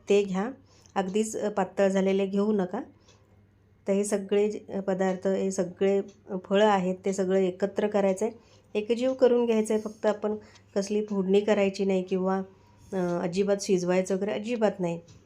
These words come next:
दही दूध घ-, घेतलं,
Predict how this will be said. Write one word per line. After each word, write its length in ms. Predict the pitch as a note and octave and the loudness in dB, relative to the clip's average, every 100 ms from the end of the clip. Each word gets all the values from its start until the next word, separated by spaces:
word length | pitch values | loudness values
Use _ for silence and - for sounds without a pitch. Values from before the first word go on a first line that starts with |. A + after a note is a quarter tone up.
| _ _ _ _ _ _ _ _ _ _ _ - | _ _ _ _ _ _ _ _ _ _ _ -4
दही 260 | F#3+ F#3 F#3+ | 0 2 4
दूध 180 | G3 F#3+ | 2 2
घ-, 340 | F#3+ F#3+ - F3+ | 0 -2 -2 -2
घेतलं, 280 | F3+ F#3 | 0 0